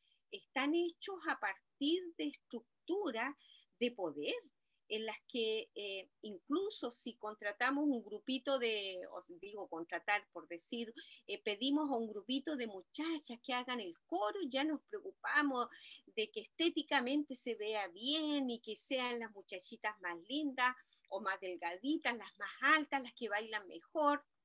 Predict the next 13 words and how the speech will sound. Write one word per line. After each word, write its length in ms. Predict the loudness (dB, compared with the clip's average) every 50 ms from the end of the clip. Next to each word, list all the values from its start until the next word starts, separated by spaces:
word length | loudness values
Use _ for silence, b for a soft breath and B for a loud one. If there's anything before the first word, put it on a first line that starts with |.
| _ _ _ _ _ _ _ _ _ _ _ _ _ _ _ _ _ _ _ _ _ _ _ _
Entonces, 640 | -2 -2 -2 -2 -4 -4 -2 -2 -2 -2 -4 -6 b b b b b b
en 160 | 0 2 2
realidad 440 | 2 2 0 0 0 2 4 4 4 4
los 160 | 2 -2 -4 -8 _ _
templos 720 | 0 2 4 2 2 0 -4 -4 0 0 2 0 0 b b b b b b b _
como 440 | -2 0 2 4 4 4 2 2 0
que 160 | 0 -2 -2
se 300 | -2 -2 0 0 0 2
desdibujan 1080 | 4 4 4 4 4 6 8 8 8 8 8 6 6 6 2 -2 -2 2 2 2 4
de 120 | 4 2 2
lo 220 | 2 2 0 -2 -4
que 260 | -4 -2 0 0
es 40 | 0